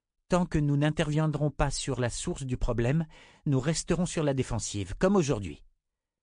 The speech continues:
Dans ce cas, » fit Kara, « espérons que le seigneur Hal trouvera vite la solution de l'énigme. »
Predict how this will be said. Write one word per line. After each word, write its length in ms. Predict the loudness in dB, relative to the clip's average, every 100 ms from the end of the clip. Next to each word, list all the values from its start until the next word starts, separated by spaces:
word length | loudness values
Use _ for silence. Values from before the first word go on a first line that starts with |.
| _ _ _ -6
Dans 200 | 2 4
ce 120 | 4 2
cas, » 340 | 4 4 0 -8 _ _ _ _ _ -8
fit 160 | -6
Kara, « 380 | -2 -2 -2 -4 _ _ _ _ _ -2
espérons 520 | -2 2 2 2 2
que 100 | 2
le 100 | 2
seigneur 420 | 2 4 4 4
Hal 220 | 4 2
trouvera 460 | 0 0 2 4 4
vite 240 | 2 2
la 120 | 0
solution 420 | 0 -2 -2 0 0
de 40 |
l'énigme. » 560 | 0 0 0 -2 -4